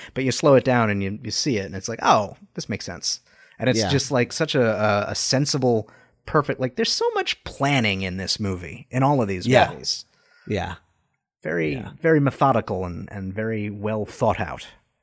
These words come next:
Speaker 2: He's a, he's a planner, that Edgar Wright.
Speaker 1: Yep. Doesn't let anything,
Speaker 2: Yeah.
Speaker 1: uh, go to chance.
Speaker 2: 'Cause it, 'cause it really, I, I mean, I really think that, um, Baby Driver really, like, kind of showed you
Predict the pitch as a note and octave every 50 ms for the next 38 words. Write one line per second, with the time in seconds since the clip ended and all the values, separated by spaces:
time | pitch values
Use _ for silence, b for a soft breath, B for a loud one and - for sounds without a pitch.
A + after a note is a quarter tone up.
0 | _ _ _ - D#3 C#3 C3+ D#3+ D#3 D3+ D3 C#3+ C#3+ D3+ E3+ D#3 D3+ B2+ - F#3
1 | G#3 A3 G#3+ F3 C3 A2+ G#2 G#2 G2+ G2+ G2+ F#2+ G2 G#2 F#2 F#2 G2+ A2+ A#2+ -
2 | - _ _ _ _ _ _ _ - A2+ A#2+ C#3 F#3 - - - _ - C3+ C3+
3 | C#3+ C#3 C#3 C3+ C3+ C3+ C#3 C3+ G#2+ A2+ C3+ C3 B2+ B2+ B2 A#2+ A#2 A#2 B2 B2
4 | A#2 A2 - B2 G#2+ F2+ D#2+ - - - _ _ _ B B B B B B -
5 | G3+ G3+ G#3 A3+ G#3+ - D#3 G3+ A3 A#3 A#3 A3+ C4+ D#4 D#4+ D#4 C#4 A#3+ F#3+ b
6 | b b b b b - - A3 G3 D#3+ A#3 A3+ A#3 A#3 A3+ A#3+ C4+ D4 D4 C4
7 | G#3+ - - A3 G#3 G3+ F#3 - - D#3 D3+ D3 C3+ B2 G#2+ - _ _ _ -
8 | C#3 C3+ C3 B2 A#2 A2+ A2 G#2 - - _ _ _ _ _ _ - C3+ E3 D#3+
9 | D#3 D3+ D3+ D3+ B2 C3+ C3 B2 B2 B2 A2 A2+ A2+ G#2+ G2+ G2 D#2+ A2+ C3 C3
10 | C3 B2+ B2 B2 A2+ G#2+ G#2+ G2+ G2+ - - _ - - D#3 C#3+ C#3 B2 A2+ A2
11 | - - - - - C3+ B2 B2 B2+ B2 A#2 G#2+ A2+ A#2+ B2 B2 B2 A#2+ A#2 A#2
12 | A2+ A2 G#2+ G2+